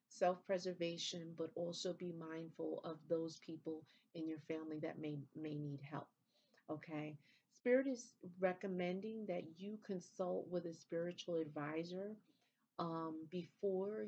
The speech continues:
you, um, accept, um, a marriage proposal, before you get married, okay? Um,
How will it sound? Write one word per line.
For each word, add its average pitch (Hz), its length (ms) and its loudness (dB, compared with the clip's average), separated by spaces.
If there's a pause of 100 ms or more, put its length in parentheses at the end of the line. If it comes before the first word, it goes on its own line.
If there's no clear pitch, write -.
(160)
you, 175 600 -2 (540)
um, 165 480 -2
accept, - 760 -2 (480)
um, 156 420 -4 (180)
a 165 60 0
marriage 151 480 0
proposal, 151 580 -4
before 180 320 -2
you 180 200 -4
get 165 240 0
married, 135 400 -4 (480)
okay? 156 440 -4 (560)
Um, 147 520 -4